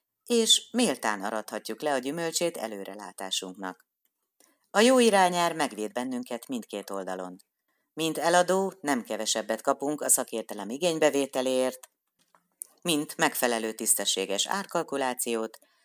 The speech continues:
szakértői tanácsot és hivatalos dokumentációt, valóban jó irányárat, időt és tisztességet, ami nagyon sokszor anyagiakban is mérhető, ha belegondolunk.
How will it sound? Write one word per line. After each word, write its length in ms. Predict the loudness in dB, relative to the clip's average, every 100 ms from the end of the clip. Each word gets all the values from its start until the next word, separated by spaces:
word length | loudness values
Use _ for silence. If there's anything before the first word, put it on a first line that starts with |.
| _
szakértői 720 | 4 4 2 -2 0 -2 0
tanácsot 460 | 0 0 0 -2 -2
és 180 | -4
hivatalos 480 | -2 -4 -4 -4 -4
dokumentációt, 1040 | -6 -6 -6 -6 -4 -4 -4 -4 -4 -6 -14 _ _ _
valóban 520 | 4 6 8 6 2 2
jó 220 | 0 -2
irányárat, 840 | -2 0 -2 0 0 0 -4 -8 _ _ _ _ _ _
időt 440 | -4 0 2 2
és 160 | 0 -2
tisztességet, 840 | 2 2 2 2 4 4 2 2 -12 _ _ _
ami 240 | 2 2
nagyon 280 | 0 -2 0
sokszor 460 | 0 4 2 2 -2
anyagiakban 640 | -6 -6 -4 -6 -4 -6
is 140 | -6
mérhető, 460 | -6 -6 -6 -4 -2
ha 120 | -2
belegondolunk. 840 | -2 -4 -4 -10 -10 -10 -12 -20